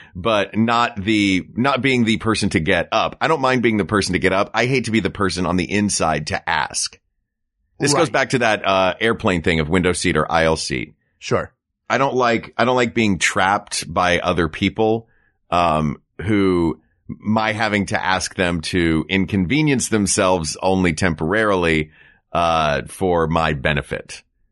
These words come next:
Speaker 1: And then when you come back, it's like, "Oh, sorry, I got," I, they have a fork in their mouth and they're trying to take a bite. And you know what I mean?
Speaker 2: I do. I do know what you mean. Um,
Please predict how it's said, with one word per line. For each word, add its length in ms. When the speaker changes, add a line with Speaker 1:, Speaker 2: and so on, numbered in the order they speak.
Speaker 1:
And 160
then 80
when 100
you 100
come 160
back, 320
it's 160
like, 180
"Oh, 200
sorry, 440
I 80
got," 180
I, 140
they 280
have 100
a 80
fork 340
in 60
their 100
mouth 400
and 100
they're 60
trying 180
to 60
take 140
a 40
bite. 380
And 160
you 60
know 60
what 100
I 80
mean? 260
Speaker 2:
I 80
do. 180
I 100
do 160
know 100
what 100
you 80
mean. 220
Um, 540